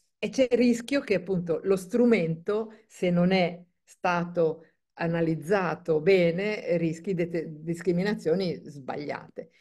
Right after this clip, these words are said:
Questo è un esempio che non ha niente a che fare con l'intelligenza artificiale, ma dolorosamente vero. Se andate su Google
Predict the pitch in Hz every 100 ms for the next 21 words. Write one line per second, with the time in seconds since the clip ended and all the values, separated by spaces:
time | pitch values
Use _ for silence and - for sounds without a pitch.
0 | _ _ - 359 247 208 196 - 208 190
1 | 202 233 196 180 175 175 185 185 190 180
2 | 180 180 175 175 180 185 185 196 220 214
3 | 220 175 165 160 165 180 185 170 170 170
4 | 175 175 151 147 151 170 _ _ _ -
5 | 202 208 269 208 196 170 165 151 151 156